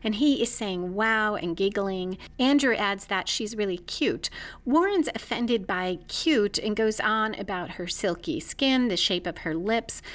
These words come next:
how her nose crinkles when she laughs, and says she's perfect, adding a hint that he still has some feelings about Katrina as a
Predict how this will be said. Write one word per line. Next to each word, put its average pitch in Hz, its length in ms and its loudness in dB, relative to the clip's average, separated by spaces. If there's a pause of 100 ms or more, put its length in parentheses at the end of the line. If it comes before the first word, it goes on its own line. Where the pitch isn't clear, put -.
(140)
how 208 200 0
her 196 140 -10
nose 190 460 2
crinkles 196 540 -4
when 165 160 -2
she - 200 -2
laughs, 185 600 0
and 185 180 -2
says 170 640 -2
she's 156 640 -2 (160)
perfect, - 1000 -6 (220)
adding 240 440 2
a 240 80 -2
hint 247 760 -2
that 190 460 -2 (180)
he - 180 -2
still 285 380 2
has 202 380 -2
some 208 520 0
feelings 185 520 -2
about 175 320 -2
Katrina 180 540 -8
as 151 480 -4
a - 80 -12